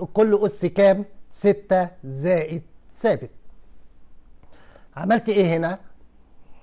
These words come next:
مقدار كل أس خمسة بالنسبة لس.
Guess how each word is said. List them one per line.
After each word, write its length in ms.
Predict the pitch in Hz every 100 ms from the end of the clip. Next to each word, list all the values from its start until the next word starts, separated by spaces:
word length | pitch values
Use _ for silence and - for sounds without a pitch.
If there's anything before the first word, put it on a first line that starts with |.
| - - - - - - - -
مقدار 560 | 170 165 131 202 233 240 - - -
كل 260 | 220 226 220
أس 160 | -
خمسة 380 | - 214 165 139
بالنسبة 460 | 123 170 226 165 190
لس. 220 | -